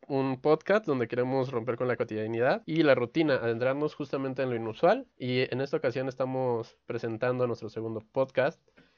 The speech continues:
eh, ya después de una semana en donde empezamos este nuevo proyecto. Creo que fue un paso muy importante para los dos.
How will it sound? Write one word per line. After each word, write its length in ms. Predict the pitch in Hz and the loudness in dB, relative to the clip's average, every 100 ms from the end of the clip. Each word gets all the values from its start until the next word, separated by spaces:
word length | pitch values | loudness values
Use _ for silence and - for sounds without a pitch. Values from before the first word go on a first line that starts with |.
| _ _ | _ _
eh, 280 | 110 110 - - - | -6 -4 -6 -8 -2
ya 180 | 117 | 4
después 420 | 123 120 - 127 123 | 4 2 2 2 4
de 580 | 127 117 113 110 110 113 | 4 4 4 2 0 -2
una 180 | 139 | -2
semana 540 | 151 135 131 135 135 147 | -2 -2 0 0 0 -2
en 160 | 131 | -6
donde 600 | 113 107 110 110 110 110 - | -8 -8 -8 -8 -8 -10 -10
empezamos 920 | 123 120 120 - 147 143 143 143 - _ - | -10 2 4 6 2 2 0 -2 -10 _ -8
este 240 | - 127 127 | -6 0 4
nuevo 180 | 123 123 | 6 6
proyecto. 680 | 117 107 117 - - 220 - - - - - - _ _ | 4 4 4 4 0 0 -2 -18 -20 -18 -18 -18 _ _
Creo 340 | 123 123 127 | 10 10 10
que 640 | 139 117 110 110 110 110 - - | 8 8 10 8 4 0 -4 -14
fue 260 | - 123 | 4 8
un 180 | 123 131 | 8 8
paso 340 | 131 127 127 131 | 8 8 6 2
muy 140 | 131 | 2
importante 720 | 135 131 113 110 113 120 117 | 2 2 0 2 2 2 2
para 260 | - 110 110 | 0 0 0
los 220 | 107 110 | 0 4
dos. 420 | 117 190 233 - | 6 6 2 -12